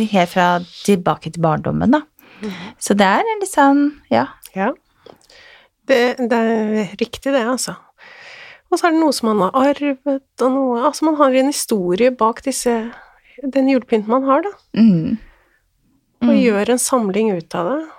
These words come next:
Speaker 2: Og da er det uviktig om det matcher sammen til det stilige treet, eller,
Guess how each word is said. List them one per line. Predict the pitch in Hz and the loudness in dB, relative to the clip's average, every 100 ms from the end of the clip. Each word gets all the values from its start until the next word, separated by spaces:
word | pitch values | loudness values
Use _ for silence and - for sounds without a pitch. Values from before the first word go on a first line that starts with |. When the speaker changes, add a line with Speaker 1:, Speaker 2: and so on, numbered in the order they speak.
| - | -6
Speaker 2:
Og | 277 262 | -2 2
da | 247 | 2
er | 226 | 2
det | 220 226 | 0 0
uviktig | 214 - - - | -4 -6 -6 -2
om | 220 214 | 2 2
det | 220 | 2
matcher | 220 - - 196 - | 0 -2 -2 0 0
sammen | 202 190 190 202 208 | 0 0 0 0 -2
til | 202 214 | -4 -4
det | 214 | -4
stilige | - 220 180 185 196 | 0 0 0 -4 -4
treet, | 214 196 185 180 175 | -4 -2 -2 -2 -6
eller, | 202 202 220 | -6 -6 -6